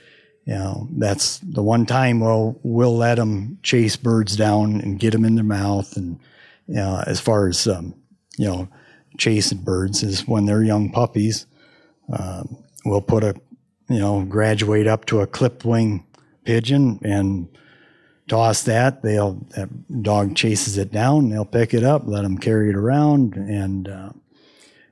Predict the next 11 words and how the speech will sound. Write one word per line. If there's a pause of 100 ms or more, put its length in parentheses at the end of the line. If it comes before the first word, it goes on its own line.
and
now,
now
the
fire's
been
lit. (1700)
And
from
then
on,